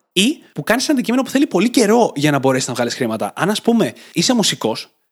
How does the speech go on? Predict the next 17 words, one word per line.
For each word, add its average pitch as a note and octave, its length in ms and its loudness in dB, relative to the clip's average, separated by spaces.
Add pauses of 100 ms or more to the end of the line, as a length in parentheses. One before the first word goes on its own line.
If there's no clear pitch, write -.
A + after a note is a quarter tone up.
θα - 240 0
χρειαστούν G3 520 0
κάμποσα C#4+ 400 2
χρόνια C#3+ 360 0
πριν D#3+ 160 0
μπορέσεις C#3+ 300 0
να D3 100 -2
παράγεις C#3+ 500 -2
μουσική D3 460 0
η F3 100 2
οποία F3+ 240 2
να E3 80 2
μπορεί D#3+ 180 2
να D#3+ 80 4
έχει D3 180 0
εμπορική C#3+ 300 0
επιτυχία. B2+ 500 -2